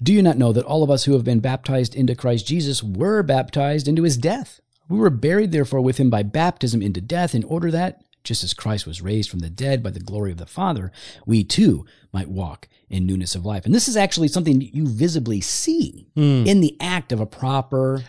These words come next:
Speaker 2: Yes.
Speaker 1: baptism.
Speaker 2: That's what I love about it, is that you see someone going down, right, to the grave,
Speaker 1: Mm-hmm.
Speaker 2: symbolically, and coming up, being resurrected in this new life. Yeah.
Speaker 1: Yeah.
Speaker 2: I'm gonna p-, stop for a second right here, Joe,
Speaker 1: Oh, wow.
Speaker 2: 'cause I just got a text,
Speaker 1: Uh-oh.
Speaker 2: and I'm gonna have to talk about this
Speaker 1: Wait, what's,
Speaker 2: text.
Speaker 1: what's going on?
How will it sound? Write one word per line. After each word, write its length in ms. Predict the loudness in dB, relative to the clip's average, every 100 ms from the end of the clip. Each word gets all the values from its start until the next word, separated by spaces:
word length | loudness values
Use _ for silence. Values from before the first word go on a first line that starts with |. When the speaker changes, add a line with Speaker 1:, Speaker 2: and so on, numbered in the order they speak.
| -16 -6
Speaker 2:
Yes. 460 | 0 2 2 -2 -6
Speaker 1:
baptism. 80 | -4
Speaker 2:
That's 140 | -4 -2
what 120 | -2
I 40 |
love 100 | -4
about 200 | -4 -6
it, 20 |
is 80 | -6
that 80 | -6
you 100 | -6
see 240 | -2 0
someone 360 | 0 0 -2 -2
going 340 | -2 -4 -6 -4
down, 600 | -2 0 0 0 -2 -4 _ _
right, 260 | -10 -8 -6
to 100 | -4
the 80 | -4
grave, 460 | -4 -2 0 -2 -4
Speaker 1:
Mm-hmm. 180 | -4
Speaker 2:
symbolically, 640 | 0 2 2 0 -4 -6 -6
and 120 | -6
coming 280 | -4 -4 -4 -6
up, 300 | -6 -6 -14 _ _ -10
being 160 | -6 -2
resurrected 520 | -2 -2 -6 -6 -4
in 80 | -4
this 160 | -4 -4
new 240 | -2 0
life. 380 | 0 -2 -4 -6
Yeah. 120 | -6
Speaker 1:
Yeah. 200 | -6 -16 -20 -20 -20 -20 _ _ _ -12
Speaker 2:
I'm 80 | -8
gonna 100 | -8
p-, 100 | -8
stop 300 | -6 -4 -4
for 100 | -6
a 100 | -6
second 280 | -6 -6 -6
right 160 | -6 -4
here, 180 | -2 -2
Joe, 240 | -6 -8
Speaker 1:
Oh, 120 | -6
wow. 160 | -4 -6
Speaker 2:
'cause 100 | -6
I 140 | -4
just 140 | -4 -4
got 100 | -6
a 60 | -8
text, 520 | -8 -8 -8 -12 -16 _
Speaker 1:
Uh-oh. 80 | -8
Speaker 2:
and 100 | -6
I'm 280 | -2 -2 -4 -4
gonna 160 | -2
have 160 | -2 -6
to 80 | -10
talk 240 | -10 -10
about 140 | -12 -8
this 160 | -2
Speaker 1:
Wait, 100 | 0
what's, 140 | 0 -4
Speaker 2:
text. 100 | -8
Speaker 1:
what's 80 |
going 180 | -4 -2
on? 180 | 0